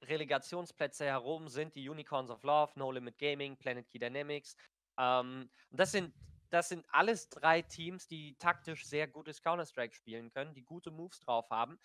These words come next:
Ähm, n-, die Weisen, n-, n-, Panthers, also eigentlich alle, die, die in der Relegation drin sind, ähm, können mitspielen bei sowas. Die Frage ist, ob sie schon auf dem Level mitspielen können, wie die Teams, die gerade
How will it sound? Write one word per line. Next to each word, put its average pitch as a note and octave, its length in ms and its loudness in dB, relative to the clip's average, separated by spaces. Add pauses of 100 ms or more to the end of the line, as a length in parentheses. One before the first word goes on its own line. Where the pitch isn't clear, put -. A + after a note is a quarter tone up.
(340)
Ähm, C#3 380 4 (680)
n-, D#3+ 380 -12
die E3 140 2
Weisen, F#3 560 8 (160)
n-, D3+ 380 -14
n-, D3+ 220 -18 (600)
Panthers, F3+ 580 8
also D3 260 2
eigentlich E3 320 2
alle, G3 300 8
die, F3 380 -8
die E3 200 -12
in D#3+ 120 -12
der D3+ 160 0
Relegation D3+ 580 -6
drin D3+ 220 -8
sind, D3+ 180 -6 (320)
ähm, D3 420 6 (100)
können F#3 440 -2 (280)
mitspielen F3 920 -8
bei F#3+ 140 2
sowas. F#3 260 -4
Die E3 100 -16
Frage D#3+ 320 6
ist, - 120 -10
ob - 120 -10
sie D#3+ 120 -12
schon D#3 180 -6
auf C#3 140 -10
dem C3+ 180 -8
Level D#3 300 0
mitspielen B2+ 460 -12
können, B2+ 220 -8
wie B2 80 -16
die A#2+ 120 -16
Teams, C3 320 -14
die B2 100 -16
gerade B2 380 2